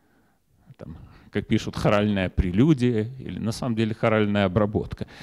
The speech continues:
Это когда в верхнем голосе идет тема, э, допустим, песня, которую написал Мартин Лютер в тысяча пятьсот двадцать седьмом году.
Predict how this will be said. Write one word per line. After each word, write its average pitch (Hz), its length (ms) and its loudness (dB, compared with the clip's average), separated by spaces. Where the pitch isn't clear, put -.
Это - 180 -2
когда 135 240 6
в 131 40 8
верхнем 131 520 6
голосе 113 520 8
идет 104 320 4
тема, 107 460 4
э, - 140 -6
допустим, 110 640 0
песня, 160 340 6
которую 120 420 4
написал 110 380 4
Мартин 107 480 4
Лютер 180 360 4
в - 100 -4
тысяча 143 320 4
пятьсот 117 420 2
двадцать 113 320 4
седьмом 107 440 2
году. 107 360 2